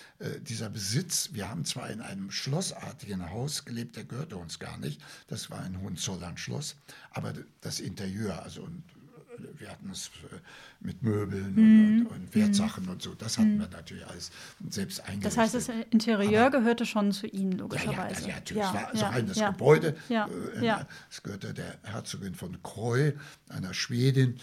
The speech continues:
Speaker 1: die das damals sich hat bauen lassen,
Speaker 2: Mhm.
Speaker 1: äh, im, im siebzehnten, äh, achtzehnten Jahrhundert.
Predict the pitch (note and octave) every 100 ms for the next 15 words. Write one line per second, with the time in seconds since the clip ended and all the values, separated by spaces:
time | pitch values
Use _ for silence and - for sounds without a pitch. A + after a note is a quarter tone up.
0 | - _ - G#2+ F#2+ - F#2 F#2 F2+ F#2+
1 | D#2 F#2+ - - G2 A#2+ A2 F#2 A3 G#3+
2 | G#3 G#3+ - - - _ D3 - - -
3 | - - - - G2 G2 F#2 - - -
4 | - - - F2+ E2 E2+ F2+ A2+ A#2+